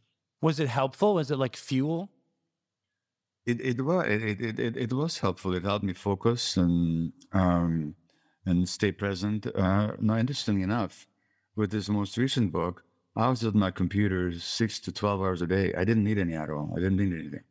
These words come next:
Speaker 2: You know, uh, I, I, I've, I've developed past that point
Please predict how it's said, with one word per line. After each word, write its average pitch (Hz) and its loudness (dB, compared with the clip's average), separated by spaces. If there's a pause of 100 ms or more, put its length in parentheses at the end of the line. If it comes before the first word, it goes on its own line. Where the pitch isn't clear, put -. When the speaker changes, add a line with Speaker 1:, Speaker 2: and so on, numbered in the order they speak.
(580)
Speaker 2:
You 87 -2
know, 90 -4 (320)
uh, - -6
I, 98 -2
I, 101 -2
I've, 95 -4
I've 95 -2
developed 98 2
past 104 -2
that - -10
point - -10